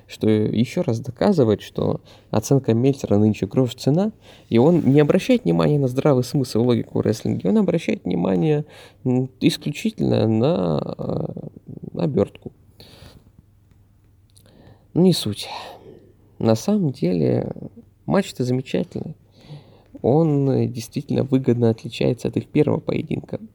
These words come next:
как по мне. Да, он более рискованный, были рискованные споты, я с ним соглашусь, и, э, я не сказал бы, что, э,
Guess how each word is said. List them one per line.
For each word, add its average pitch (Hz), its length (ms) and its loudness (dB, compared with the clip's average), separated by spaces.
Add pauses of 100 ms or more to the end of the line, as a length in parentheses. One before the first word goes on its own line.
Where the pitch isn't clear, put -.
(180)
как - 200 -16
по 104 100 4
мне. 110 280 2 (500)
Да, 139 420 2
он 120 260 2
более 139 260 4
рискованный, 117 840 0
были 113 300 0
рискованные - 640 -2
споты, - 540 -4
я 104 140 0
с - 100 -12
ним 101 120 -4
соглашусь, - 560 -4
и, 95 140 0 (520)
э, 104 340 -2 (160)
я 110 120 2
не 113 100 4
сказал 117 380 2
бы, 104 100 -2
что, 98 560 -4
э, - 340 -6